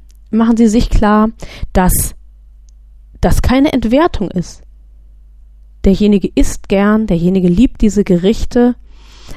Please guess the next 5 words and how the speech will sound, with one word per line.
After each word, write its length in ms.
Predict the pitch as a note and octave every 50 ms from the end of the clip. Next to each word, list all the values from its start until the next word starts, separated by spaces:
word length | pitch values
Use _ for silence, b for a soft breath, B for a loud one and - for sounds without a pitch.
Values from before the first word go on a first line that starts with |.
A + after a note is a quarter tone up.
| B B - -
und 320 | - D#4 D#4+ D4+ - - - - - - - - -
der 160 | G#3+ G#3+ G#3
betroffene 500 | G#3 G#3+ G#3+ - - A3 A3 - B3 G#3+
Mensch, 480 | G3 F#3 F#3 F#3+ G#3 G#3+ G#3+ - - - - -
der 320 | - F#3 F3+ F#3 F#3+ -